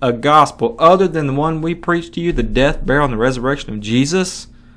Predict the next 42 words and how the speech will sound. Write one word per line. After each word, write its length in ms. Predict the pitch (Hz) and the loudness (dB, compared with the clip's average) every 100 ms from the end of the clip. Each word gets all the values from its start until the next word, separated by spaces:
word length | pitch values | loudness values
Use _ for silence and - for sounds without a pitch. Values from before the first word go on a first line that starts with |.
| - - - - - - | -20 -20 -20 -20 -20 -6
that's 260 | - 160 170 | 0 0 -2
the 120 | - | -8
gospel, 480 | - 123 151 - 113 | -6 -4 -4 -6 -8
the 140 | 101 | -4
real 220 | 104 147 | 2 2
gospel. 640 | 127 104 98 - 117 120 - - - - - - | 2 -2 -4 -6 -10 -10 -18 -20 -20 -20 -20 -2
"Let 260 | 120 202 | 2 4
them 160 | 220 202 | 4 4
be 160 | 185 165 | 4 4
under 300 | 175 175 160 | 2 2 0
God's 360 | 165 175 165 | 2 2 0
curse. 600 | - 202 202 117 - - - - - - - - | -2 2 2 2 -4 -12 -16 -20 -20 -20 -20 -8
As 180 | 147 170 | 0 2
we 140 | 175 190 | 6 6
have 100 | 180 | 6
already 340 | 190 196 185 | 4 4 2
said, 400 | 180 214 190 127 | 0 2 2 0
so 240 | - 175 | 0 2
now 220 | 165 175 170 | 4 4 4
I 220 | 165 190 | 4 2
say 340 | 190 196 180 | 2 0 0
again, 420 | 160 170 208 135 - | -2 -2 0 0 -2
if 200 | 143 143 | -6 -4
anybody 680 | - 196 214 190 160 151 147 | -2 2 2 4 6 6 2
is 120 | 127 | -4
preaching 440 | 123 - 185 196 170 | -4 0 2 0 -6
to 100 | 165 | -2
you 180 | 147 127 | -2 -2
a 140 | 131 | -4
gospel 640 | 127 147 160 156 - 120 - | -2 2 2 2 2 0 2
other 260 | 170 214 214 | 4 4 2
than 400 | 180 165 151 131 135 | 0 -4 -4 -8 -8
th-, 100 | 135 | -8
what 280 | 156 143 147 | -2 0 0
you 180 | 151 156 | 0 0
accepted, 640 | - - 165 160 120 117 - - | -2 0 0 0 -2 -4 -10 -18
let 300 | - 139 165 | -2 0 0
them 200 | 170 160 | 0 -2
be 180 | 151 151 | -2 -4
under 380 | - 127 120 123 | -2 -4 -2 -6
God's 460 | 127 113 113 110 - | -6 -4 -4 -4 -8
curse." 320 | - 110 | -6 -6